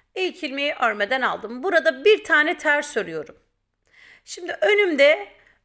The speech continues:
bir tane ters, bir tane düz, bir tane ters ilmek var.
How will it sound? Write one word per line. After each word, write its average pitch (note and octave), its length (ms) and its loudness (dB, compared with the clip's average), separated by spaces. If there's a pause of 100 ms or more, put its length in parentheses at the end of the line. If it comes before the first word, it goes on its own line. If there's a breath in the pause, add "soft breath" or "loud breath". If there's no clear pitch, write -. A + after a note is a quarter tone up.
bir G4 240 2
tane C4 360 2
ters, A#3+ 520 -2 (360)
bir D4+ 280 -10
tane A3 460 0
düz, A#3 440 -6 (220)
bir D4 240 -12
tane B3+ 320 -4
ters A3+ 380 -2
ilmek F#3 400 -8
var. - 280 -10